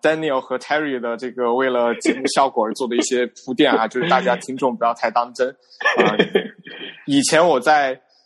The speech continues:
Speaker 1: 啊，以前我还在，就是还，还自认为是以太坊的生态的一员的时候，其实，呃，以太坊生态也，呃，非常的精彩，大家也可以看到很多多种多样的人物和多种多样的观点。那么，
Speaker 2: 嗯。
Speaker 1: 呃，我觉得我自己可能在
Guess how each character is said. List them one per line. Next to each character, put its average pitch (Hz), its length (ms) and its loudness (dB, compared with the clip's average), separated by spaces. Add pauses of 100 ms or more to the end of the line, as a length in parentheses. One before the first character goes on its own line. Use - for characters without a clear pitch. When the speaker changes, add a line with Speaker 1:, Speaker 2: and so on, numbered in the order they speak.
Speaker 1:
啊， 113 200 -2
以 120 140 -6
前 127 220 0
我 131 40 2
还 120 200 -2
在， 131 360 0
就 123 120 -10
是 123 40 -8
还， 117 160 -4 (180)
还 120 160 -2
自 151 180 2
认 143 160 2
为 120 100 2
是 117 220 -4
以 110 80 -2
太 127 160 0
坊 101 260 -4
的 104 240 -2 (280)
生 135 200 2
态 139 140 2
的 117 60 0
一 135 80 2
员 113 260 0
的 117 80 0
时 117 160 -6
候， 107 160 0
其 - 160 -4
实， 117 320 0 (280)
呃， 101 360 2 (220)
以 110 60 0
太 123 140 2
坊 113 160 -2
生 127 140 -2
态 135 100 0
也， 107 320 -4 (180)
呃， 104 140 -2
非 123 140 2
常 113 240 2
的 110 120 4
精 127 240 2
彩， 113 200 -4
大 113 120 2
家 113 140 2
也 107 100 0
可 - 180 -4
以 - 20 2
看 117 200 -2
到 113 120 2
很 101 200 -8
多 113 220 -2 (340)
多 123 120 2
种 113 140 0
多 117 100 2
样 120 120 2
的 113 80 0
人 104 260 -2
物 117 80 -4
和 113 180 -4
多 117 140 0
种 110 140 -2
多 113 80 2
样 117 100 0
的 110 80 -4
观 127 220 0
点。 123 200 -6 (300)
那 127 140 -2
么， 107 320 2
Speaker 2:
嗯。 104 100 -8 (380)
Speaker 1:
呃， 104 400 0
我 127 200 4
觉 139 180 2
得 185 100 2
我 156 160 2
自 170 160 -6
己 143 140 -2
可 135 180 -4
能 110 220 -2
在 151 200 2